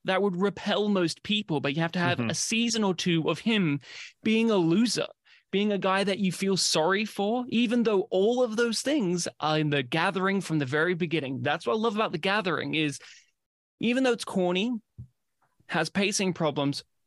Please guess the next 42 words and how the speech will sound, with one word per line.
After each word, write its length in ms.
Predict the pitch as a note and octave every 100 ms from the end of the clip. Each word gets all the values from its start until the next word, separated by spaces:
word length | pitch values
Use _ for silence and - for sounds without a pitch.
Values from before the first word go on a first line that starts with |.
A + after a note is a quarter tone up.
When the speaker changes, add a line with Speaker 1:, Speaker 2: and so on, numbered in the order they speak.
| _ -
Speaker 1:
all, 360 | G#3 A3+ G#3+
a 20 |
lot 300 | G3 G3 A#3
of 120 | A#3+ G#3
these 200 | A3+ -
character 420 | G3 F#3 F3 E3+
things, 300 | D#3 C#3+ B2+
from 160 | D3
Sinclair 560 | C#3 D#3 C#3+ - F#3 G3
being 200 | F#3 F#3
a 60 | E3+
guy 320 | E3 E3 E3+
who 160 | D#3+
wants 320 | D3+ D3+ E3+ -
to 60 |
be 120 | F3
the 120 | F3 C3+
good 240 | F#3 F3
leader, 400 | D#3+ F3+ E3+ C3
but 160 | C#3 -
also 360 | F3 A3 F3
wants 280 | D3+ D#3 -
to 100 | D3+
die, 580 | C#3+ E3+ E3 - - - _ _ _ _ _ _ _ _
uh, 160 | D#3+ D#3
to 340 | F3+ F3 D#3 - - _ -
G'Kar 680 | G#2 D3 D#3 - F3+ F#3+ F#3+
being 180 | F3+ F3+
this 160 | E3+
mischievous 680 | E3+ D#3+ - G3+ F#3+ G3 E3+
man 320 | F3 E3+ F3 E3
who 160 | D#3
wants 240 | D3+ F3 -
to 80 |
have 180 | E3+ E3+
all 140 | F3 F3
these 180 | E3
plans, 340 | - F3+ F3 D#3+
but 120 | D3
also 340 | E3+ F#3 G#3
somebody 460 | F#3+ - F#3+ G3 G3
who 320 | E3+ F#3 F3